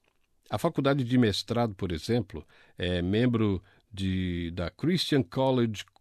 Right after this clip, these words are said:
Coalition. É uma coalizão de faculdades cristãs em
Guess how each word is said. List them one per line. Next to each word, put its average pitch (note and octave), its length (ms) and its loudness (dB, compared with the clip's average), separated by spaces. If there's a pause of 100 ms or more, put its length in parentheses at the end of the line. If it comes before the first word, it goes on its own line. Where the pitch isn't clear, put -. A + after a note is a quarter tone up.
(160)
Coalition. A#2+ 720 0 (500)
É - 60 -10
uma F#3 140 -2
coalizão C#3+ 600 2
de C#3+ 80 0
faculdades G#2+ 880 -2
cristãs C#3+ 680 0
em G2 100 0